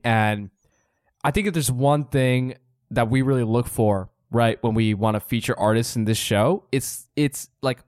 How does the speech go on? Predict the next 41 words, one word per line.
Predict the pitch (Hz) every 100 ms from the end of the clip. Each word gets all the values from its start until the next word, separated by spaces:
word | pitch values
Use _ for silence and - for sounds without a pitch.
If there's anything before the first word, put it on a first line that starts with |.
| _
what | - 123 185
are |
you | 240
doing | 190 160 185
that's | 160 -
unique? | 113 101 107 - -
Like, | 120 117
what | 160
are |
you | 214
doing | 147 143 143 151 156 -
that | 127 -
is | 127 117
unique | 113 123 123 - _ _ _
to | - 123 117 113 -
the | 98
genre | 95 120 131 160
that | 135 123 120
you're |
in, | 110 135 110 - _
you | 120 113
know? | 123
Because | 131 143 147 131 - _ _ _ _ _ _ _ _
there's | 185 247
a |
lot | 233 156 165 180
of | 147
artists | 151 170 151
out | 135 110 -
there, | 101 101 -
and | 131 131 131 -
I, | 131
I | 139
love | 139 139 160
to | 175
see | - 190
people | - 170 170 151
expressing | 135 - 143 -
themselves | 139 - 139 -
creatively, | - 127 151 180 233 254 _ _
but, | - 135 170 170